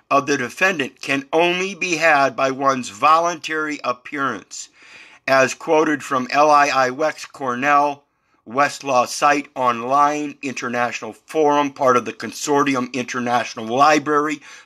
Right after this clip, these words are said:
public domain. It is open and is not rebutted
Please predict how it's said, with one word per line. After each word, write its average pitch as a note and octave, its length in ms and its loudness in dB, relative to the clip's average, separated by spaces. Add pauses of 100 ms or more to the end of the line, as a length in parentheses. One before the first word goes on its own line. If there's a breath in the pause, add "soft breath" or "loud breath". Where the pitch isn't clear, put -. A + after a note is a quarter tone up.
public B2+ 380 -2
domain. D3 720 -2 (240 loud breath)
It A#2+ 120 -6
is A#2+ 300 -4
open D#3 440 -2 (200 loud breath)
and C3+ 160 0
is A2+ 180 -2
not D3+ 520 2
rebutted A#2 520 -6